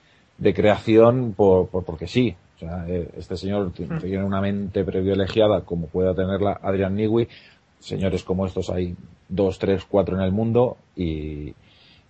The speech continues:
Speaker 1: claro, este, lo que pasa es que es mayor y, y asa-, el problema es aguantar la presión de la Fórmula uno. Eh,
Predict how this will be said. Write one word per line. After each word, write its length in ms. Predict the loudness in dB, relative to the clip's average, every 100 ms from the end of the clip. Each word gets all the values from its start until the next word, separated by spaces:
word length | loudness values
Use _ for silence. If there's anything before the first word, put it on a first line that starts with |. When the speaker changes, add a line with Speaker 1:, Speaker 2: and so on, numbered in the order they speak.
| _
Speaker 1:
claro, 280 | 2 2 0 -8 _
este, 640 | -10 0 2 4 4 4 0 -4
lo 120 | -2
que 40 |
pasa 160 | 0 0
es 40 |
que 60 | 0
es 100 | 2
mayor 440 | 4 8 8 8 0
y, 340 | -4 -4 -2 -2
y 60 |
asa-, 360 | -2 -4 -10 -10 _ _ -20 -10
el 140 | -8 -2
problema 340 | 0 2 0
es 100 | 0
aguantar 440 | 0 0 2 2 4
la 120 | 4
presión 360 | 2 0 0 2
de 60 |
la 80 | 0
Fórmula 360 | 0 -2 -2 0
uno. 280 | 0 -2 -6 _ _ _ _
Eh, 720 | 2 6 6 4 2 0 -2